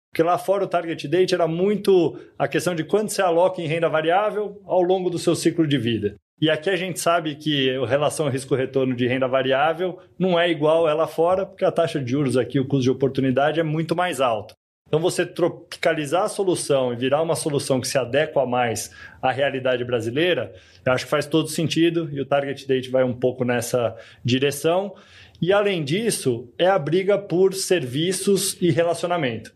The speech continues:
Então, a hora que todo mundo tá meio parecido de produto, de taxa, de preço, o serviço e o relacionamento fazem muita diferença. Então, você tá próximo do cliente, você entender ele, você comunicar de forma mais transparente possível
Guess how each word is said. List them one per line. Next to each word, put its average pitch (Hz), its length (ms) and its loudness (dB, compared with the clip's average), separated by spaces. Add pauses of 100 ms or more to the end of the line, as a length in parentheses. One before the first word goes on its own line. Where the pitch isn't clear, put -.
(220)
Então, 208 160 0
a - 20 4
hora 202 180 4
que 208 140 -6
todo 185 220 0
mundo 170 180 -2
tá 160 80 2
meio 147 180 0
parecido 131 540 -2
de 120 80 -2
produto, 123 580 0
de 110 140 0
taxa, 123 460 -2
de 107 100 -8
preço, 156 580 -2 (360)
o 202 100 4
serviço 147 460 0
e - 20 0
o - 20 2
relacionamento 139 640 0
fazem 170 240 0
muita 165 260 0
diferença. 139 680 -2
Então, 127 160 0
você 131 200 0
tá 135 140 0
próximo 147 400 -4
do 131 80 -4
cliente, 135 720 0 (180)
você 127 220 -2
entender 135 400 0
ele, 139 640 0
você 120 180 0
comunicar 151 680 0
de 131 100 -6
forma 139 240 0
mais 143 240 -2
transparente 135 640 -4
possível 117 640 0